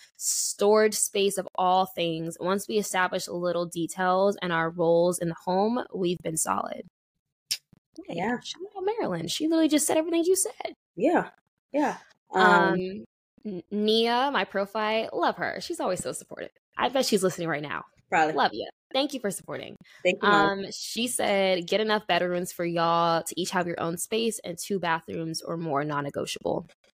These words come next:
Speaker 1: Yeah.
Speaker 2: Two bathrooms.
Speaker 1: Nia's been married for a minute, so
Speaker 2: Yeah.
Speaker 1: all these girlies are really, like, everything they're saying, they are not lying.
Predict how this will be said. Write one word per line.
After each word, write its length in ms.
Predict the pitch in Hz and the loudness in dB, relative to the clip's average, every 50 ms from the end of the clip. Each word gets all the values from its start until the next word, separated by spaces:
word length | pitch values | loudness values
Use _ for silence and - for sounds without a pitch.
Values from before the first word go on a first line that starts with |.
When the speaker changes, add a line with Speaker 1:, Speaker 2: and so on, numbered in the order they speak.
| _ _ _ _ _ _ _ _ _ _ _ _ _ _ _ - - | _ _ _ _ _ _ _ _ _ _ _ _ _ _ _ -12 -10
Speaker 1:
Yeah. 60 | - - - - - _ _ _ - | -8 -10 -12 -12 -16 _ _ _ -4
Speaker 2:
Two 120 | - 180 | -4 -2
bathrooms. 340 | 175 160 160 - - - - - | -2 -2 -4 -8 -14 -14 -8 -4
Speaker 1:
Nia's 240 | 226 285 311 254 208 | 0 0 2 2 4
been 120 | 220 202 | 4 4
married 320 | 190 190 180 180 175 - | 4 2 0 -2 -4 -4
for 140 | - - 160 | -6 -6 -6
a 40 | 156 | -4
minute, 280 | 156 151 143 - - - _ - | -4 -6 -6 -6 -8 -12 _ -6
so 360 | - 180 156 139 143 139 - - | -2 0 0 0 0 -4 -6 -2
Speaker 2:
Yeah. 200 | 165 180 175 - - - - _ _ _ _ _ | 0 0 0 0 -2 -8 -20 _ _ _ _ _
Speaker 1:
all 140 | - 185 226 | 0 0 2
these 160 | 254 262 220 | 2 0 -2
girlies 340 | 214 220 226 226 226 220 202 | 0 0 2 2 2 2 2
are 120 | 185 170 170 | 0 0 0
really, 280 | 180 185 185 185 175 | 2 2 2 2 2
like, 360 | 165 160 156 151 - - - - - - _ _ _ _ _ _ _ _ - | 2 0 0 -2 -4 -8 -14 -20 -20 -20 _ _ _ _ _ _ _ _ -8
everything 360 | - 165 175 240 240 247 240 240 | -4 -2 0 0 2 2 2 2
they're 120 | 233 226 | 2 2
saying, 260 | 214 - 269 247 190 190 | 2 0 2 2 2 2
they 80 | 202 | 2
are 100 | 185 165 | 2 2
not 200 | 165 165 196 - | 2 2 2 0
lying. 240 | 226 220 185 180 - | -2 -4 -6 -8 -12